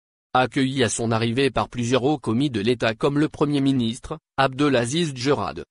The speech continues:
ou le chef d'état-major de la N P, Said Changria. Comme par hasard,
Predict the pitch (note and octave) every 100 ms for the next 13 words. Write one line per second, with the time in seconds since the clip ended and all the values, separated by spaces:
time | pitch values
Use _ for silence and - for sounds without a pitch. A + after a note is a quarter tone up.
0 | _ C3+ C3+ B2+ - D3 A#2+ A#2+ A#2 G2+
1 | A2 A#2 D3 C#3+ C3+ A#2+ A2 C3+ B2+ G#2
2 | G#2 C3+ _ _ - E3 D3 - A#2 G#2
3 | A#2+ B2+ D2+ _ _ _ _ C#3 C#3 B2
4 | C#3+ C3+ A2+ G2+ F2+ A#2+